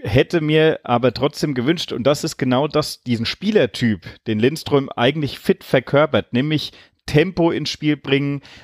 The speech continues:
auch mal einen Weg Richtung, ja, ich sag mal, der kann auch mal einen Außen überlaufen, kann, könnte theoretisch mal an die Grundlinie laufen. Das geht uns ein bisschen verloren, äh, durch ihn. Das tut mir wirklich weh, weil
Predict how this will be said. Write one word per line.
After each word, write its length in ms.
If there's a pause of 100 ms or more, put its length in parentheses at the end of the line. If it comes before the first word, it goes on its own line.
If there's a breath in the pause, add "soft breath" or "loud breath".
auch 240
mal 160
einen 160
Weg 360
Richtung, 600 (360 soft breath)
ja, 140
ich 100
sag 140
mal, 100
der 100
kann 220
auch 180
mal 60
einen 100
Außen 360
überlaufen, 580
kann, 340
könnte 400
theoretisch 520
mal 80
an 80
die 40
Grundlinie 520
laufen. 420 (440 loud breath)
Das 220
geht 200
uns 180
ein 100
bisschen 360
verloren, 600
äh, 440
durch 240
ihn. 160
Das 260
tut 240
mir 140
wirklich 320
weh, 220
weil 420